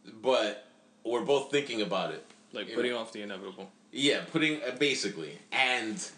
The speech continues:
Speaker 1: so I remember one day it was really, really cold, and Mom was working somewhere in Brooklyn, and, you know, she calls me up. She was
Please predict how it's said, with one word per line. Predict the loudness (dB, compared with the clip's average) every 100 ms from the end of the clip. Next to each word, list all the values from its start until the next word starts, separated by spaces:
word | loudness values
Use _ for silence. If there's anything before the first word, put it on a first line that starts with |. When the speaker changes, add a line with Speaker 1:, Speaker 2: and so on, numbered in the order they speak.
| -20 -20 -20 -20 -20 -20 -20 _ _ _
Speaker 1:
so | -2 2
I | 4
remember | 4 4 2 2
one | 4 2 4
day | 2
it | 2
was | -2 -4 -2
really, | 0 2 2
really | 0 0
cold, | 2 2 2 0 0
and | 0
Mom | 2 2 0
was | -2 -2
working | -2 -2 -4 -2
somewhere | 0 0 -2
in | 0
Brooklyn, | 0 0 0 0 0 -6 -16 -16
and, | -8 -6 -4 -4 -4 -8 -10 -12 -16 _ _
you | -6 -4
know, | -4 -6 -8
she | -6 -4
calls | 0 0 0
me | -4
up. | -2 -2 -2
She | -4 -4
was | -4 -4 -8